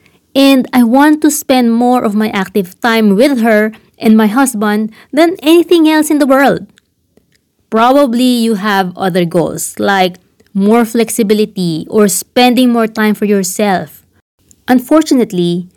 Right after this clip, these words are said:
whatever be our goals are, there will always be twenty-four hours a day, seven days a week. Time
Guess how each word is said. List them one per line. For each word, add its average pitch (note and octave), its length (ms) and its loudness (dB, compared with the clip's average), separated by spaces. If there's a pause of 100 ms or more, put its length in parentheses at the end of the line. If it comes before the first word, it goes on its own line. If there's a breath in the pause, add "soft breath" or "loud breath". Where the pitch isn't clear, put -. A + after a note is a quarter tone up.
(240)
whatever C4 640 0
be A3+ 440 -4
our G3+ 280 0
goals A3 380 -2
are, D#3 500 -4 (440 soft breath)
there B3+ 160 4
will C4+ 200 0
always D#4+ 540 2
be A3 200 -6
twenty-four A3 540 -4
hours F#3 380 -2
a F3 60 -2
day, A3 480 2
seven A3+ 500 -6
days G#3+ 240 -2
a G3+ 80 -6
week. - 480 -10 (800)
Time B3+ 460 0